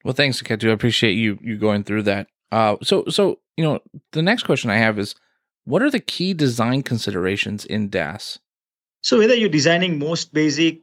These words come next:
Speaker 2: uh, single band in-building system or complex multi-band multi-operator systems, there are certain things, uh, you know, almost all building owners and service providers need to consider, uh, including, uh,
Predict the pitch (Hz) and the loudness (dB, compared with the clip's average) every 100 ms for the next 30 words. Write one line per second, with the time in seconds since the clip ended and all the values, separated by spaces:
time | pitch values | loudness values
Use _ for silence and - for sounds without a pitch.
0 | - 131 113 131 139 143 139 139 143 143 | -4 -4 -2 -2 0 2 2 2 2 2
1 | 147 156 139 143 - 147 135 117 120 113 | 0 0 0 -2 0 0 0 0 -2 -2
2 | 113 120 113 123 117 117 120 117 117 110 | 0 0 0 -2 -2 0 2 2 4 2
3 | 107 127 127 131 - 151 - 143 - 160 | 2 2 2 0 0 0 0 -2 -2 -4
4 | 165 165 127 120 117 - - 151 151 151 | -4 -2 0 2 0 0 2 2 2 0
5 | 135 147 135 113 110 - - - - 113 | 0 0 2 2 0 -4 -8 -14 -6 -2
6 | 107 101 98 - _ 113 107 107 110 _ | 0 0 -2 -8 _ -6 -4 -4 -8 _
7 | _ _ 123 117 113 135 147 151 147 139 | _ _ -2 0 2 2 4 4 2 2
8 | 131 127 127 117 117 117 113 - 117 113 | 2 4 4 2 2 0 0 -2 0 0
9 | - 117 113 110 - 110 110 110 107 - | 0 0 0 -2 0 2 4 2 0 -2
10 | 104 101 127 135 131 160 170 190 196 - | -6 -6 -4 -2 -2 0 0 0 -4 -18
11 | - - - _ 123 113 107 104 107 117 | -18 -18 -20 _ -2 0 2 0 -2 -2
12 | 143 127 131 131 127 123 127 - - - | -2 2 2 4 4 2 -2 -8 -10 -6
13 | 117 | -4